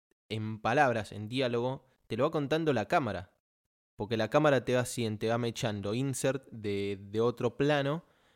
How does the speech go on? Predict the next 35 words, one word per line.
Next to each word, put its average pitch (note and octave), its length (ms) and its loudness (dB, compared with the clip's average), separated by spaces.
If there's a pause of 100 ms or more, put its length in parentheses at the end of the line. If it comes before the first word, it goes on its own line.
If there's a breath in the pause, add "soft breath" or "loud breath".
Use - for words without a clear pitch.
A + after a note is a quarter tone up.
en G#2 120 -4
los G#2 100 -4
cuales C3 260 0
se A#2 140 -4
ve C3+ 240 2
una A#2 220 -2
persona A#2+ 340 -4
lejos B2+ 320 -4
y A#2 40 -4
vos A2+ 80 -2
decís, A2+ 420 -8 (520)
"¿Por G#3 180 -4
qué?". G2+ 240 -4 (180 soft breath)
En A2 100 -4
ese B2+ 140 -2
momento D3+ 280 2
no C#3+ 120 2
te D3 80 4
lo A#2+ 60 0
imaginás A#2+ 340 -2
porque G#2+ 380 -2
para G2 240 -4
mí C3+ 220 -2
es - 200 -12 (500)
un B2 220 0
muy D3 240 4
buen A2 260 0
giro A2 260 -4
argumental G2+ 580 -2
este, A2 380 -8
que F#2+ 120 -8
no G2+ 160 -2
te G#2 80 -2
lo G2+ 80 -2
esperabas. G#2+ 560 -2